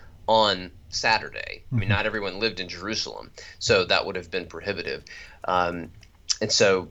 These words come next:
Speaker 1: I mean, Jews were in the, by the time of the, the early church, Jews were gathering in synagogues on,
Speaker 2: Yeah.
Speaker 1: on the Sabbath, and Christians seem to kind of transfer that principle. But part of the Sabbath, I mean, you look in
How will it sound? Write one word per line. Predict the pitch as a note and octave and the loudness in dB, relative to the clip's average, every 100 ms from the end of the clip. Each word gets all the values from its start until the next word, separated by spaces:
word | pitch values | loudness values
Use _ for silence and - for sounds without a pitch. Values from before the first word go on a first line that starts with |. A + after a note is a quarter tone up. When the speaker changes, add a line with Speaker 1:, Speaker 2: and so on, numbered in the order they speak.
| - | -8
Speaker 1:
I | |
mean, | G2 F2 F2+ | -4 -4 -2
Jews | B2+ D3 B2 | 2 4 2
were | A2 A2 | 4 6
in | A2+ G#2+ | 6 4
the, | |
by | - G#2+ | 4 6
the | G#2 | 6
time | F#2+ A#2+ A#2 | 4 2 0
of | F#2+ | 0
the, | F#2 | -10
the | - F#2 | -10 -6
early | G2 F2 | -6 -6
church, | E2 - A2 F2 - | -4 0 0 -2 -6
Jews | F#2+ G#2+ G#2 F#2 - | -4 -4 -4 -4 -6
were | F2 E2+ E2 - | -6 -8 -6 2
gathering | G2+ A2+ G#2+ F2+ F2 | 6 6 4 -4 -8
in | E2+ | -8
synagogues | G2+ F2+ F2 E2 D#2+ - - | -8 -6 -4 -4 -2 -6 -4
on, | E2+ E2 | -6 -4
Speaker 2:
Yeah. | D#2+ D#2 - - - - | -6 -8 -14 -20 -20 -4
Speaker 1:
on | F2 F2+ | -2 -2
the | D#2 | 0
Sabbath, | G2 D2+ D2 D2 - - - - | 0 0 -2 -6 -8 -12 -16 0
and | F#2 F2+ F2 F2 D#2+ - - - - - | 4 6 4 0 -8 -18 -14 -12 -12 -10
Christians | - A#2+ - G2 F2+ | -4 -2 -2 -2 -2
seem | - F#2+ | -2 -4
to | - | -4
kind | F2+ | -4
of | D#2 | 0
transfer | - G#2 F#2 - F2 | 4 4 4 0 0
that | D2+ - | 0 2
principle. | A#2+ A2 - E2 E2 - - - - - - - - - | 0 2 -2 -4 -6 -6 -18 -20 -20 -20 -20 -20 -16 -4
But | A2 G#2 G2 - - - _ _ | 4 6 4 0 -14 -20 _ _
part | - - E3 | 0 6 6
of | B2+ | 6
the | G#2 | 0
Sabbath, | - G2 F#2+ G2 G2 | 0 0 0 -4 -8
I | |
mean, | F2+ G2 | -8 -6
you | G2 | -4
look | G#2+ G#2+ - | -4 -4 -8
in | - G#2 F#2+ F#2 | -4 -2 -2 -6